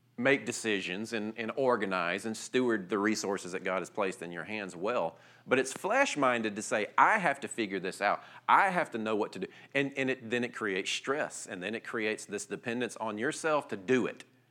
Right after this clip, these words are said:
Where spiritual mindedness recognizes it and says, "Yeah, I've got these issues. God, what are we gonna do about this?"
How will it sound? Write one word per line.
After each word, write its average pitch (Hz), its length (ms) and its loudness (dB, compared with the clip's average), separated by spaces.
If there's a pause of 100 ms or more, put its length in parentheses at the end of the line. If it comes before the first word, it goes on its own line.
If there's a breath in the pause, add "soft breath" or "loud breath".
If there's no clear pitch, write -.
(280 soft breath)
Where 131 140 0
spiritual 247 540 -2
mindedness 107 540 -2
recognizes 123 760 0
it 123 120 -2
and 110 140 -6
says, 110 240 0
"Yeah, 127 160 4
I've 208 100 2
got 214 220 4
these 107 180 -2
issues. 87 480 -2 (380 loud breath)
God, 156 300 4
what 190 120 4
are 190 60 2
we 202 100 6
gonna 127 160 2
do 135 180 4
about 73 280 0
this?" - 320 -8